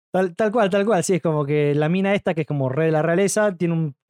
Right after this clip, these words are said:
un guardaespaldas que es un hada, pero un tipo grande, ¿viste? A lo Legolas, así, ¿viste? Y lo tiene que proteger, y como que ella quiere ganarse el corazón de él, aparentemente haciendo dulces, como que es medio panadera la mina, algo así.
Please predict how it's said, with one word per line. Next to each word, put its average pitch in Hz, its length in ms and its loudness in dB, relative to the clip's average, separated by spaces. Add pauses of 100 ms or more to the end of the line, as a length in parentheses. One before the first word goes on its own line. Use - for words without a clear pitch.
(140)
un 165 120 -2
guardaespaldas 185 560 0
que 147 100 -2
es 143 140 -4
un 175 80 0
hada, 190 240 0
pero 208 120 0
un 170 140 0
tipo 175 340 0
grande, 151 500 0
¿viste? 123 340 -4 (260)
A 135 120 -2
lo 127 260 -2
Legolas, 147 720 2
así, 123 240 -4
¿viste? 113 460 -6 (520)
Y 147 60 -2
lo 139 80 -2
tiene 156 140 2
que 160 40 0
proteger, 214 440 0
y 196 80 -2
como 156 220 0
que 165 100 -2
ella 165 260 0
quiere 156 340 0
ganarse 143 380 -4
el - 40 -8
corazón 147 300 -2
de 180 140 2
él, 240 220 0 (220)
aparentemente 190 680 0
haciendo 156 340 -2
dulces, 123 420 -4
como 110 160 -10
que 135 80 -6
es 120 60 -6
medio 127 200 -2
panadera 127 560 -2
la 117 100 -2
mina, 117 280 -4
algo 110 160 -6
así. 107 240 -14